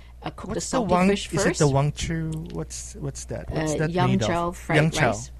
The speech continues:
Speaker 1: Because it has, like, green onions, has shrimp, it have a little bit of, uh, you know, meat.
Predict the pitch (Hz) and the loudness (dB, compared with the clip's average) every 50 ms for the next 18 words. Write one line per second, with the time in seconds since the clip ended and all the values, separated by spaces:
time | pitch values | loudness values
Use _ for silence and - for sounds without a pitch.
0 | - - - - - - - - - - 175 - 180 156 156 - - - 185 165 | -16 -16 -16 -16 -16 -16 -16 -12 -8 -8 -4 -2 -2 -2 -2 -2 -4 -6 -4 -4
1 | 175 151 156 151 - 160 151 147 - - 165 160 160 160 - - 143 143 143 147 | -4 -6 -6 -6 -6 -8 -8 -8 -8 -6 -4 -4 -4 -4 -6 -6 -6 -6 -4 -4
2 | 143 143 143 143 143 143 147 156 - 151 139 139 - - - - - 160 151 151 | -4 -4 -4 -4 -4 -6 -6 -6 -6 -6 -6 -6 -6 -6 -6 -6 -6 -6 -6 -6
3 | 151 151 151 143 131 165 156 147 143 147 143 - 151 - 147 139 143 143 139 - | -6 -8 -8 -8 -8 -8 -8 -8 -8 -8 -8 -8 -8 -8 -8 -8 -8 -10 -10 -12
4 | - - - - - - 82 - - - 156 143 127 143 156 160 156 156 156 160 | -16 -16 -16 -16 -14 -14 -14 -12 -8 -8 -8 -6 -6 -4 -4 -2 -2 -2 -2 -2
5 | 151 - - | -4 -6 -8